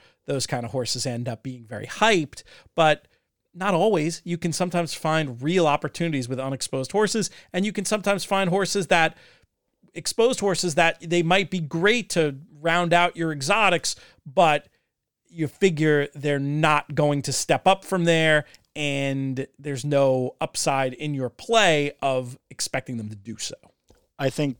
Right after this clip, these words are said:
Speaker 2: the last lesson really for the newbie player is really focus on these beginning months of the year. The four, five, six, and seven-year-olds are all gonna be facing each other.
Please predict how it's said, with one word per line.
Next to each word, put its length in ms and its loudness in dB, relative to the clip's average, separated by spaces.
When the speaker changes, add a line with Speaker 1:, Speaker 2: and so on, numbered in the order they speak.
Speaker 2:
the 80 2
last 400 2
lesson 340 2
really 220 0
for 180 -4
the 80 -2
newbie 360 0
player 380 0
is 500 -2
really 260 0
focus 340 -2
on 80 -4
these 140 -4
beginning 420 -2
months 220 -2
of 100 -4
the 80 -4
year. 400 -2
The 120 -10
four, 280 -2
five, 300 0
six, 220 -6
and 60 -12
seven-year-olds 680 -2
are 80 -10
all 220 0
gonna 140 -8
be 100 -4
facing 400 -4
each 160 -12
other. 280 -8